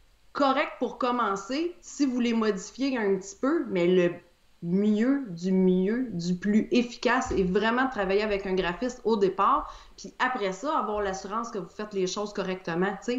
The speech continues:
Puis je trouve que ça vient rejoindre ce que je te disais tantôt, puis que, et là, je trouve la valeur ajoutée du Canva, c'est d'être capable aussi d'intégrer des éléments qui vous appartiennent à l'intérieur de Canva.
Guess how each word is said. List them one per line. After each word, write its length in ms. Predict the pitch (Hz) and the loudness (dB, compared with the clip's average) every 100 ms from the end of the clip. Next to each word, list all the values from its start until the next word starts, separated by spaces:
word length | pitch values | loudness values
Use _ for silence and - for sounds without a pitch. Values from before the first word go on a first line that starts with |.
| - | 2
Puis 220 | 220 - - - - - - - _ _ | 2 2 -8 -20 -20 -20 -20 -20 _ _
je 80 | - | 0
trouve 180 | 285 339 | 2 4
que 140 | 269 | 4
ça 180 | 247 233 | 2 2
vient 220 | 233 226 | 2 0
rejoindre 360 | 208 233 269 302 | -2 -2 0 0
ce 40 | |
que 120 | - 226 | 0 -2
je 80 | |
te 120 | 233 202 | 0 0
disais 300 | 190 202 254 | 0 -2 -2
tantôt, 560 | 240 202 196 269 294 - | 0 0 0 -2 -4 -6
puis 100 | - - - | -20 -16 -2
que, 60 | |
et 240 | 202 196 208 | 2 4 4
là, 140 | 247 | 2
je 80 | 277 | 2
trouve 240 | 240 247 | -4 -2
la 100 | 214 190 | 0 2
valeur 360 | 190 202 214 | 2 2 0
ajoutée 420 | 202 185 196 247 226 | 0 -2 -4 -6 -8
du 120 | - | -6
Canva, 480 | 226 185 185 220 285 | -4 0 0 0 -2
c'est 160 | 240 | 0
d'être 180 | 208 202 | 0 2
capable 460 | 214 196 247 233 220 | 0 0 0 0 -2
aussi 320 | - - 254 | -6 -6 -2
d'intégrer 720 | 226 277 269 220 196 214 277 | 0 0 0 -2 0 -2 -2
des 320 | 220 202 185 | 0 0 0
éléments 400 | 226 202 208 254 | 2 2 2 -2
qui 140 | 254 208 | -4 -4
vous 280 | 196 185 | -2 0
appartiennent 680 | 254 254 208 - - 254 254 202 | 0 2 -2 -4 -4 0 0 2
à 140 | 190 | 2
l'intérieur 800 | 202 254 254 202 202 226 226 185 | 2 0 -2 -4 0 0 0 -2
de 80 | 180 | -6
Canva. 580 | 180 165 165 160 196 | -6 -8 -6 -4 -4